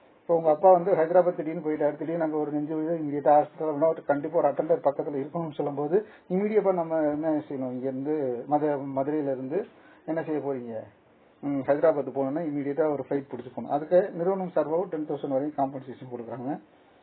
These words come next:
அதுக்கப்புறம் repatriations of mortal remain, அதாவது இறந்து போகும்போது உங்களுக்கு ஒரு டென் தௌசண்ட் வரைக்கும் செலவுக்கு என்ன செய்றாங்க,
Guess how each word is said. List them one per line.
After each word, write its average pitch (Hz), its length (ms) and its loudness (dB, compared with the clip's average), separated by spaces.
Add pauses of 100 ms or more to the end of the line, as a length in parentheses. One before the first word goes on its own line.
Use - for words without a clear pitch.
(180)
அதுக்கப்புறம் 185 760 4 (260)
repatriations 175 840 0
of 147 160 0
mortal 156 420 0
remain, 147 260 -2
அதாவது 147 340 0
இறந்து 190 280 2
போகும்போது 165 640 -2 (500)
உங்களுக்கு 185 460 4
ஒரு 165 220 0
டென் 165 180 -2
தௌசண்ட் 170 260 -4
வரைக்கும் 165 480 -4
செலவுக்கு 165 480 -2 (200)
என்ன 151 140 -4
செய்றாங்க, 135 380 2